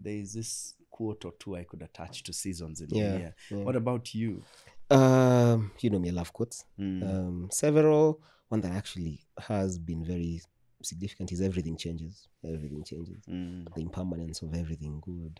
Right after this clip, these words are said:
Speaker 2: bad. Uh, but sort of in the same line, um, that and, um, this is a drive of my aspiration, is for as long as there is attachment to the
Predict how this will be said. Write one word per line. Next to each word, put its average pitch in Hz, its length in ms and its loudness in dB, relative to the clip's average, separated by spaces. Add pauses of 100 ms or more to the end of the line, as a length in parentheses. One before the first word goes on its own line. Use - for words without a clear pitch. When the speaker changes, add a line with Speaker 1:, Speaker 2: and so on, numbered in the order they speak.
(120)
Speaker 2:
bad. 87 320 -12 (680)
Uh, 98 140 0
but 90 200 -2 (500)
sort 117 260 6
of 95 320 -2
in 107 120 0
the 95 60 0
same 113 380 4
line, 113 440 2 (360)
um, 90 540 -2
that 110 340 -2 (140)
and, 92 460 -2 (640)
um, 90 680 -2 (240)
this - 140 -2
is 95 80 0
a 90 120 0 (400)
drive 104 320 4
of 90 320 0
my 92 140 -4
aspiration, 113 760 -4
is 101 260 -6
for 104 180 -4
as 101 100 -4
long 113 220 2
as 101 200 2
there 95 220 0
is 95 160 0
attachment 156 720 -8
to - 120 -8
the 98 320 -4